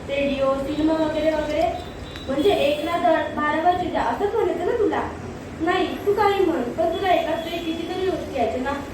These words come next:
तुझं कौतुक, कितीतरी लोकांची दाद, मान सन्मान, मज्जा होती ना?" काय काय म्हणालीस?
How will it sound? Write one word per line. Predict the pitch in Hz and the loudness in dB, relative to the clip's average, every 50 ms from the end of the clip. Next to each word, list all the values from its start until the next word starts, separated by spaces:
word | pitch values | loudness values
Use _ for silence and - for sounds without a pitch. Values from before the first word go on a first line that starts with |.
| - - - - - - | -10 -10 -10 -10 -10 -8
तुझं | 269 262 277 277 | -4 -2 -2 0
कौतुक, | 285 285 262 247 240 247 - - 269 277 269 254 - 302 | 2 2 2 2 0 0 -4 -6 -6 -4 -6 -6 -6 -6
कितीतरी | 294 277 269 254 285 277 277 269 | -6 -6 -4 -2 0 0 0 0
लोकांची | 269 277 269 269 269 269 269 269 285 | 0 -2 -2 0 -2 -2 -2 -4 -4
दाद, | 277 269 277 269 262 254 254 254 247 247 247 254 | -2 0 2 2 4 4 2 0 0 -2 -4 -4
मान | 294 285 277 277 285 285 285 | -4 -2 -2 -2 -2 -4 -4
सन्मान, | 302 269 262 262 254 247 247 240 240 240 - - - - - - | -4 -4 -2 -2 -2 -2 -4 -4 -6 -6 -8 -10 -12 -12 -8 -6
मज्जा | 285 285 - - 403 415 | -4 -2 0 2 4 4
होती | 403 381 - 269 269 311 | 4 4 0 -2 -2 -2
ना?" | 349 440 466 - - - - - - - - - - | -2 -2 -2 -2 -6 -10 -12 -12 -12 -12 -12 -8 -4
काय | 269 262 269 269 - | -2 0 0 0 0
काय | 320 311 320 | 2 2 2
म्हणालीस? | 302 294 294 294 311 320 320 415 | 2 2 0 0 2 4 6 6